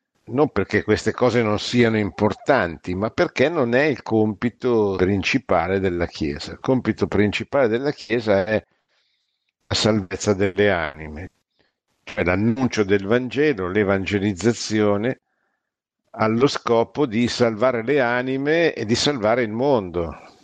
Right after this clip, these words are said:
cioè di aiutare le anime a vivere in un mondo dove sia più facile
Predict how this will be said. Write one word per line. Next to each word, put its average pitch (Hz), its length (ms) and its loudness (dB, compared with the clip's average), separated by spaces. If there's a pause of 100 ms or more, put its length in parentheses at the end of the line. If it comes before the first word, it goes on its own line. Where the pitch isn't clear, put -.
(340)
cioè 101 240 0
di 98 160 0
aiutare 110 680 0
le 113 200 0
anime 131 400 0
a 104 60 2
vivere 107 440 2
in 104 100 0
un 123 200 0
mondo 110 420 2
dove 104 300 0
sia 123 260 0
più 123 220 -4
facile 95 760 0